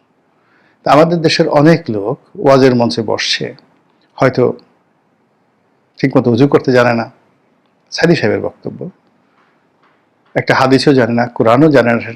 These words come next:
ঠিক মতো, কিন্তু সুর জানে, গান জানে, গল্প জানে। তারপরে, উম, পাশে একটা লকব আছে, সে অমুক পীরের, আহ, মুরিদ,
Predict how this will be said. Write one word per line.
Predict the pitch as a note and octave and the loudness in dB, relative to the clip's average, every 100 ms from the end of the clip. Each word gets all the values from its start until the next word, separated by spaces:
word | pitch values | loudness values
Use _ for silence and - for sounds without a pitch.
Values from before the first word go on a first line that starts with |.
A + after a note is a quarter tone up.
| - | -14
ঠিক | A#2+ - | -12 -8
মতো, | A2 - - - | -10 -10 -12 -4
কিন্তু | D3+ C#3 - - | 0 0 -2 -12
সুর | - - F#3+ C3+ | -12 0 2 2
জানে, | G#2+ F#2+ | 0 -4
গান | G#2+ A#2 A#2+ | 0 2 2
জানে, | A#2 G#2+ A2 | -2 -4 -2
গল্প | A#2+ A#2 B2 | -2 -2 -2
জানে। | A2+ G2+ G#2 _ _ _ _ _ _ _ _ _ _ _ | -4 -6 -12 _ _ _ _ _ _ _ _ _ _ _
তারপরে, | C3+ - D3 A#2 F#3 - - | -2 2 2 2 -2 -12 -20
উম, | D#3+ C#3+ C#3 C3 - | -20 -20 -20 -10 -2
পাশে | B2+ - | -2 -2
একটা | B2+ A#2 | -2 0
লকব | A#2 D#3+ C3 | 2 2 2
আছে, | A#2+ A#2 | 0 -4
সে | - B2 | -6 0
অমুক | B2+ C#3+ C#3+ | 4 2 2
পীরের, | C3+ A#2 A2 - - _ _ _ _ _ _ D#3 | -2 0 0 -4 -18 _ _ _ _ _ _ -20
আহ, | G2 F#2+ - - - - B2+ | -16 -14 -16 -20 -20 -8 0
মুরিদ, | B2+ B2 A2+ - | 4 4 2 -4